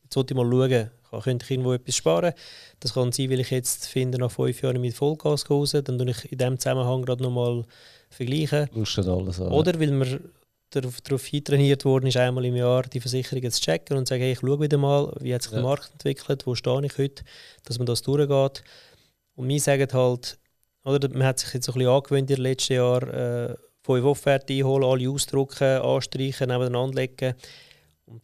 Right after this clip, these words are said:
Speaker 1: den Papierkram wollen wir nicht. Oder? Wir sagen,
Speaker 2: Ja.
Speaker 1: wir wollen eigentlich Tools zur Verfügung stellen, dass der Kunde das, den Vergleich online macht und nachher sich auch online kann entscheiden und dann auch online abschliessen. Das ist so ein bisschen unsere,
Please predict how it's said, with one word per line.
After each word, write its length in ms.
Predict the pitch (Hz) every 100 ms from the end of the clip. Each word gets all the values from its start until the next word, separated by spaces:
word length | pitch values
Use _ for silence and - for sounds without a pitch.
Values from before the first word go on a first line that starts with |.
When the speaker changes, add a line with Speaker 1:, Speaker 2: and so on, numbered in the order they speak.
| -
Speaker 1:
den 600 | 120 127 131 135 135 127
Papierkram 800 | - 123 - 127 127 - 123 117
wollen 160 | 113 113
wir 160 | 110
nicht. 200 | 113 117 110
Oder? 120 | 113
Wir 80 | 117
sagen, 200 | 123 117
Speaker 2:
Ja. 60 |
Speaker 1:
wir 60 | 127
wollen 160 | 123 127
eigentlich 200 | 127 -
Tools 320 | - 156 165
zur 120 | 160
Verfügung 300 | 151 160 156
stellen, 360 | - 151 151 156 - - - _ -
dass 140 | 131
der 100 | 123
Kunde 160 | 135 139
das, 320 | 127 - - _ -
den 140 | 143
Vergleich 280 | 143 135 127
online 380 | 131 160 160 160
macht 340 | 160 170 - - _ _ _ _ _
und 80 | 131
nachher 240 | 127 127
sich 180 | 123 123
auch 140 | 127 120
online 280 | 127 123 120
kann 160 | 120
entscheiden 600 | 120 117 120 127 131 135 - _ _
und 160 | 123 -
dann 140 | 110
auch 120 | 110 113
online 340 | 117 113 107
abschliessen. 580 | 110 - 107 110 - 117
Das 100 | 117
ist 120 | 113
so 100 | 120
ein 60 | 113
bisschen 140 | 113
unsere, 400 | 117 117 120 113